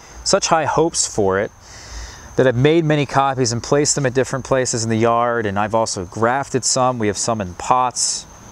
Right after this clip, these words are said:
We have some in, um, in the ground. I just have very high hopes for it. Here's the tree that we actually just picked this off of, and it, it actually came off of this tree right after the rain that we had gotten,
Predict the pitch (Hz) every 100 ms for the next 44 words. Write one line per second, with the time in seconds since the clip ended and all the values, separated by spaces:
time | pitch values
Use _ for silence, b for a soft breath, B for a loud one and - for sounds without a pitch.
0 | - 110 92 - 127 117 104 98 92 90
1 | 85 - - 87 - - - - - -
2 | - 117 98 92 113 131 135 131 117 B
3 | B B B 143 202 170 139 110 139 151
4 | 151 135 135 120 120 110 - 95 98 -
5 | 170 190 147 135 - 147 139 127 117 117
6 | 117 117 117 107 - - 120 - 117 -
7 | 101 101 110 101 98 - - B B B
8 | B - 147 220 - 165 - 180 180 160
9 | 156 - 135 131 - - 127 123 120 113
10 | 120 151 135 135 - 123 110 104 104 123
11 | 160 143 113 101 98 95 107 101 95 95